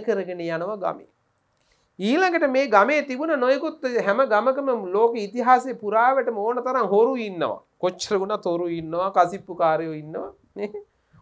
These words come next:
ඕවා නැති කරන්න බෑ ලෝකේ. හැමදාම තියෙනවා. පව්කාරයෝ, සත්තු මරණ මිනිස්සු,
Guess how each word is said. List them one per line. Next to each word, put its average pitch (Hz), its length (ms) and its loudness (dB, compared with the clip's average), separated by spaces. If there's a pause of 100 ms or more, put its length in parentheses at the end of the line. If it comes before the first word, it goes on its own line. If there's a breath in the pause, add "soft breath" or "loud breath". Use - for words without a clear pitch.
(140)
ඕවා 208 240 4
නැති 247 240 2
කරන්න 320 320 4
බෑ 294 200 10
ලෝකේ. 220 340 8
හැමදාම 254 500 6
තියෙනවා. 427 440 2
පව්කාරයෝ, 147 600 6
සත්තු 160 260 2
මරණ 156 280 0
මිනිස්සු, 151 460 -10